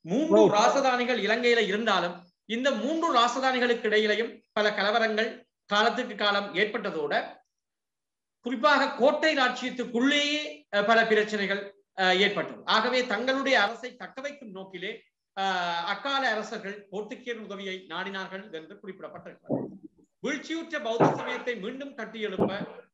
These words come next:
Speaker 1: கோணப்பு பண்டார டொம் ஜீவான் கத்தோலிக்க சமயத்தை கைவிட்டு முதலாம் விமலதேச சூரி என்ற பௌத்த நாமத்தை சூட்டிக்கொண்டு பௌத்த சமயத்தை தழுவி ஆட்சி பீடமேறி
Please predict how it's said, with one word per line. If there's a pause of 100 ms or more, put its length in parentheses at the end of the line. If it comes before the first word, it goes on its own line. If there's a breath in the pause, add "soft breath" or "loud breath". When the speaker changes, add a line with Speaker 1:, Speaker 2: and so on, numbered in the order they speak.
Speaker 1:
கோணப்பு
பண்டார
டொம்
ஜீவான் (400)
கத்தோலிக்க
சமயத்தை
கைவிட்டு (220)
முதலாம்
விமலதேச
சூரி
என்ற
பௌத்த
நாமத்தை
சூட்டிக்கொண்டு (240)
பௌத்த
சமயத்தை
தழுவி
ஆட்சி
பீடமேறி